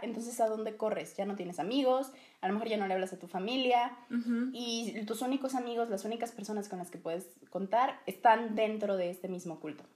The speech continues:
Speaker 2: Mm. Sí, sí, bueno, yo leí un poquito de eso. Hay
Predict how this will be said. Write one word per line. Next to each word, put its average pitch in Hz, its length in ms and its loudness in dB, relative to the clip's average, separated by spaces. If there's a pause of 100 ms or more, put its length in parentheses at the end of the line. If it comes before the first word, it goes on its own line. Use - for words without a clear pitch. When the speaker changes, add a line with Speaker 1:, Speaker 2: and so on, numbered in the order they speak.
(160)
Speaker 2:
Mm. 202 180 -4 (400)
Sí, 262 460 -4
sí, 262 220 -4
bueno, 240 240 2
yo 240 440 0 (100)
leí 233 280 0
un 269 100 4
poquito 262 320 -2
de 226 80 2
eso. 240 240 -6 (440)
Hay 233 260 0